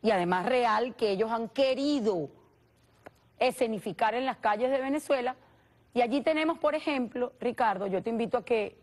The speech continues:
eh, nos acompañes a verlo, porque lo hicimos en cámara lenta y tratamos de hacerlo cuadro a cuadro,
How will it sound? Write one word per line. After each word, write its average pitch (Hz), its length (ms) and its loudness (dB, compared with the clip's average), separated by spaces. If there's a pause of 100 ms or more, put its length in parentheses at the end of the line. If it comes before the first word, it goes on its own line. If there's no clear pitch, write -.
eh, 165 460 -4
nos 180 200 -6
acompañes 175 580 -2
a 220 120 2
verlo, 208 500 0 (380)
porque 185 240 -2
lo 180 100 2
hicimos 190 360 -2
en 254 80 -4
cámara 214 300 0
lenta 208 300 -2
y 226 120 -2
tratamos 185 480 -2
de 233 60 0
hacerlo 208 360 -2
cuadro 220 360 0
a 240 80 -4
cuadro, 196 320 0